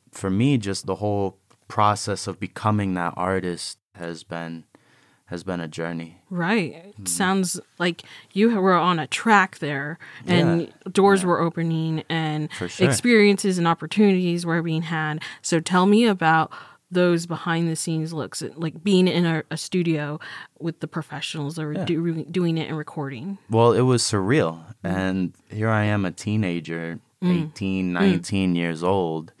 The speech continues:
Speaker 1: And you know, you grow up and you hear about these names of these people, and then you,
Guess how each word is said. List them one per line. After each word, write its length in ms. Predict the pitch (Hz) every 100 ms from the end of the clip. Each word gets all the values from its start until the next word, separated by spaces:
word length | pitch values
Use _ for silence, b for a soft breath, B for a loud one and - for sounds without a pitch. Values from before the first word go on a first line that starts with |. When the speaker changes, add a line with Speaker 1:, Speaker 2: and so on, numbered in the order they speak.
| B B B B B -
Speaker 1:
And 640 | 92 90 87 85 85 - _ b
you 120 | 101 104
know, 120 | 98
you 160 | 98
grow 320 | 107 113 95 90
up 280 | 113 104
and 100 | 92
you 80 | 90
hear 240 | 82 98 95
about 260 | 90 87
these 200 | 87 82
names 600 | 85 87 87 87 85 85 82
of 80 |
these 180 | 80 80
people, 760 | - 101 98 - 92 95 95 90
and 160 | 87
then 140 | 90 92
you, 220 | 90